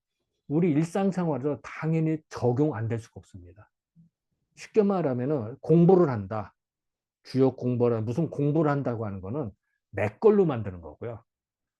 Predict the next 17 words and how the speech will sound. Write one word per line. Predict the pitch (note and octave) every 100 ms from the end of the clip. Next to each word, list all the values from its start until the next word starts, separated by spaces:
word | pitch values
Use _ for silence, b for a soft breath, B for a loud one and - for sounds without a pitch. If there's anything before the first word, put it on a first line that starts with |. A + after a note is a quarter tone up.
| -
내 | A#2
걸로 | - G#3 A3
만들면 | G3+ F#3 E3+ D#3+ F#3 G3+ _
일상생활에 | B2+ E3+ E3+ F#3+ F#3+ E3+ F3 D3 F#3 F#3+
다 | - - - E3
그냥 | E3+ E3 F#3+ G#3 _ _ _
드러납니다. | - D3 D3 D3 G2 D#2+ G2+ - _ _ _ _ _ _ D#3
응용이 | F3+ G3 G3+ A3
안 | A2+ B2+
되면 | D#3 F3+ F3
이상한 | A2 - B2+ G#2
겁니다. | F2 - -
그게 | - F3 G#3
실학입니다. | - G#3+ G3 E3+ G#2+ - - _ _ _ _ _ _ _ -
이거를 | C3+ D3+ F#3+ E3
옛날부터 | B2+ D#3+ G3+ F3+ D#3+
강조했습니다. | - A2+ G2+ - G2+ F#2 - -